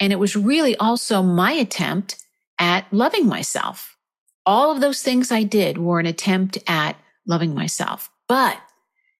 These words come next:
it was trying to love myself from the outside in. It was trying to get essential oils or flower essences or intuitive readings or, you know, whatever I was doing.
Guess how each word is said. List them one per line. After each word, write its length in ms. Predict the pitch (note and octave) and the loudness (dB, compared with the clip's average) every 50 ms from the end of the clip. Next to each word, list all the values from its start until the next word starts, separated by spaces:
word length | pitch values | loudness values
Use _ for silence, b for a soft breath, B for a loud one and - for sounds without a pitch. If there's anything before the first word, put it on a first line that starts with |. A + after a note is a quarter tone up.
| _ - | _ -4
it 40 | F#3 | 0
was 180 | F3+ F3+ - | 0 0 0
trying 320 | - - - B3 C4 C#4+ C#4+ | -2 -2 0 2 2 2 2
to 60 | B3 | 0
love 260 | G#3+ G#3+ A#3 B3+ B3 A#3 | 2 2 2 0 2 2
myself 720 | G#3 G3 F#3 F#3+ - - - F3 E3+ E3+ E3+ - - - _ - _ _ - - | 2 2 2 0 -2 -2 0 2 2 2 0 -2 -6 -16 _ -20 _ _ -14 -8
from 180 | - F#3 F3 | -6 -2 0
the 160 | F#3 F#3 - - | 0 -2 0 0
outside 840 | G3 A3 G#3 - - - - A3 F#3+ F3+ E3+ E3+ F3 F3 F#3 F#3+ _ _ _ _ _ - | 0 0 0 -2 -6 -4 0 2 2 2 2 2 0 -2 -4 -8 _ _ _ _ _ 0
in. 340 | G#3+ G#3 F#3 D3 - - - _ _ _ _ _ _ _ _ _ | 0 2 2 0 -4 -10 -16 _ _ _ _ _ _ _ _ _
It 60 | - | -2
was 180 | F3+ F3+ F#3 - | 0 0 0 0
trying 400 | - - - G3+ F#3+ G#3 G#3+ G#3 | -4 -2 0 2 2 2 2 0
to 40 | G3 | 0
get 480 | F3+ D#3 - F#3+ F#3 F#3+ F#3 - _ _ _ _ _ _ _ _ _ _ _ _ _ _ _ _ _ _ _ _ _ _ _ _ - - | 0 0 0 2 2 2 0 -2 _ _ _ _ _ _ _ _ _ _ _ _ _ _ _ _ _ _ _ _ _ _ _ _ -4 -4
essential 480 | E3+ - - A3 A3 G#3 - A3 F#3+ - | -4 -2 0 2 2 2 2 2 0 2
oils 460 | F#3 F3+ F3 E3+ E3 D#3 D#3 D#3 - | 2 2 4 2 2 2 0 0 0
or 80 | E3 E3 | -2 -4
flower 480 | - - - G3 G3+ G#3 G#3+ G3+ - - | -4 -4 0 2 2 4 4 2 2 2
essences 800 | - F3 - - F3 D#3+ - - F3+ E3 D3+ D3+ D#3 D#3 - - | 0 -2 -2 -2 -4 -4 -2 -2 -2 -2 0 -2 -2 -2 -4 -6
or 440 | - F#3 F3+ F3+ F3 F3 F3 E3+ B B B B B B B | -2 0 2 4 4 2 2 0 B B B B B B B
intuitive 640 | F#3 F3+ F3 - - A#3 A#3+ A#3 A3+ G#3+ D#3+ D#3 E3+ | -2 -2 -2 0 0 2 2 2 2 0 0 0 0
readings 640 | F#3 G#3+ A#3 G#3 F#3+ E3+ D#3+ D3+ D3+ D#3 D#3+ - - - | 2 2 4 2 2 0 0 -2 -4 -6 -6 -6 -6 -4
or, 520 | - F#3 F3 E3+ E3+ E3+ E3+ E3 E3 B B B B B B B _ - | -2 0 2 2 2 2 2 0 -2 B B B B B B B _ -2
you 100 | F#3 F3 | -2 0
know, 300 | F3+ F3 E3+ E3+ E3 - | 2 2 2 0 0 -2
whatever 500 | - F3 F#3 G3+ A3 B3+ C#4 C#4 C#4+ B3 | -2 0 2 2 4 2 2 2 2 2
I 120 | A3 G#3+ | 2 2
was 240 | G#3 G3+ G3 E3+ D#3+ | 4 2 2 0 0
doing. 480 | - G#3+ B3+ B3 G#3+ D#3 B2 A#2 D#3 | 0 0 2 2 0 0 -2 -6 -8